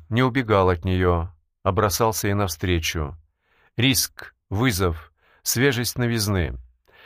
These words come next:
ключевые для него понятия в литературе и жизни. Его проза, которую он сам называл фантастической,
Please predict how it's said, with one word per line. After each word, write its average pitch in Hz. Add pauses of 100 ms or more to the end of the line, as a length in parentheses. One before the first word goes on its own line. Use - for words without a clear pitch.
(240)
ключевые 127
для 113
него 113
понятия 101
в 95
литературе 101
и -
жизни. 82 (1080)
Его 135
проза, 156
которую 113
он 113
сам 107
называл 95
фантастической, 95